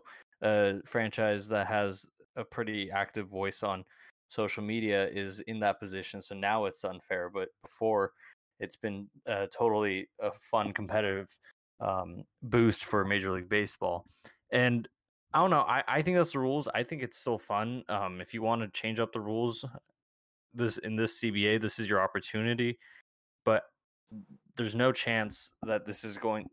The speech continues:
the wild card system is going to go away. Um, I wanna go back to one thing before we continue on.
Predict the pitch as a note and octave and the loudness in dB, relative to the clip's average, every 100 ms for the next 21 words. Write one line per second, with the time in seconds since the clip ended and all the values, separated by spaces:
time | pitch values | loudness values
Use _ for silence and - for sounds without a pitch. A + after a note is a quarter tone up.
0 | _ A2+ G#2 F#2+ A2+ A#2 - A2 G#2 - | _ -6 -2 4 6 4 4 2 2 -2
1 | G#2+ - F2+ F2 D2 G2 F2+ E2+ F2 D#2+ | -2 -4 -6 -6 -2 -2 0 2 2 0
2 | D#2 D2+ _ _ _ _ _ - G#2 G2 | -4 -6 _ _ _ _ _ 2 4 6
3 | F#2 F2 - _ _ B2 C#3 E3 D#3+ D3+ | 4 0 -12 _ _ 2 4 4 4 2
4 | D3 B2 A2 A#2+ - C3 B2+ A#2+ - A2+ | 0 -4 -6 -6 -4 -6 -4 -8 0 2
5 | G#2 G2+ G2 F#2+ G2 - - - G#2 - | 2 0 0 -2 -6 -18 -18 -10 -8 -6
6 | G2+ G2 F#2+ F#2+ F#2+ | -4 -2 2 2 0